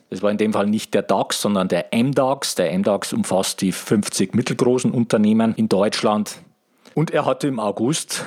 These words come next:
zweitausendsechzehn den höchsten Stand aller Zeiten erreicht. Im Oktober ging dann dasselbe Spiel wieder los, was wir mit dem Brexit schon mal gesehen hatten.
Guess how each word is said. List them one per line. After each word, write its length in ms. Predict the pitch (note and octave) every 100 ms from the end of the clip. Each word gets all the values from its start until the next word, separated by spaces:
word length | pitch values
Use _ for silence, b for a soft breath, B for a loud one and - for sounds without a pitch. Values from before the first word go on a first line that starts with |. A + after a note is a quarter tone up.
| -
zweitausendsechzehn 1120 | - A#2+ A2 G2 G2 F2 - - B2 B2+ A#2+ - _ -
den 140 | F#2
höchsten 300 | E2+ - -
Stand 520 | - E2 F3+ - -
aller 180 | F3+ G3
Zeiten 360 | - F3+ G#3+ A3
erreicht. 480 | D3 B2+ - - B B B B
Im 140 | C3
Oktober 400 | B2+ - C#3 G3
ging 160 | E3+ E3+
dann 200 | D#3+ C3+
dasselbe 440 | C3+ - B2+ C#3+
Spiel 500 | B2+ - C3+ C#3 C#3 B2 B B
wieder 260 | C3+ C3+
los, 320 | A#2+ A#2 D3
was 200 | A#2 A#2
wir 80 | A#2
mit 160 | A#2 A2+
dem 80 | F#2+
Brexit 400 | B2 - D#3 -
schon 100 | C#3
mal 140 | C3
gesehen 420 | C3 - B2+ C3
hatten. 340 | C3+ - C3